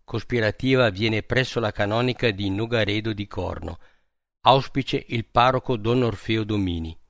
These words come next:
Poi la stalla di Pietro Sabucco,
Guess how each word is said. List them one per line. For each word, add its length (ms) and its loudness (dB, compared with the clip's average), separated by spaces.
Poi 420 2
la 180 0
stalla 640 4
di 160 -8
Pietro 400 -2
Sabucco, 640 -6